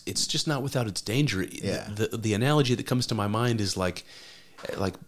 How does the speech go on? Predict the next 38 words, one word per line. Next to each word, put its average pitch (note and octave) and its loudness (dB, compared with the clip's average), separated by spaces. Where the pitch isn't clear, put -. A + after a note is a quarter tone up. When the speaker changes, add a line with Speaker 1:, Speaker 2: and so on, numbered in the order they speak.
Speaker 1:
evolution, A2+ 4
like - -10
what F#2+ 2
happened G2+ 0
with - -4
hu-, - -10
our, F2+ -2
our F2 0
human G2+ -2
body G2 2
from E2 -4
the D#2 -6
time F2+ -2
we F#2 0
were, F2 2
you G2+ -2
know, D#2 -2
whatever, F2+ 0
a F2 -2
common F#2+ 0
ancestor F#2 0
with F2 -4
a, C2+ -4
with F2 -6
an D#2 -6
ape, A#2+ 0
all A2+ 4
the A#2 2
way A2+ 4
up A2+ -2
to - -2
the - -6
present G#2 -2
day. B2+ 0
You A2 -4
had A2 -2
this G2+ -4
natural A2+ 0